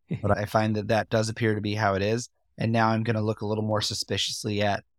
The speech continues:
Speaker 2: middle cerebral artery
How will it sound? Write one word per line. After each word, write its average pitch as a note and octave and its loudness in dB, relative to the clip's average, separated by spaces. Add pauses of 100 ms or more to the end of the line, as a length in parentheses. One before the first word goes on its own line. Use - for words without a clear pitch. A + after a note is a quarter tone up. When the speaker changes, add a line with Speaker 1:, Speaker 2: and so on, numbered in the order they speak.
(220)
Speaker 2:
middle G#2+ 0 (760)
cerebral A2 2
artery A2 2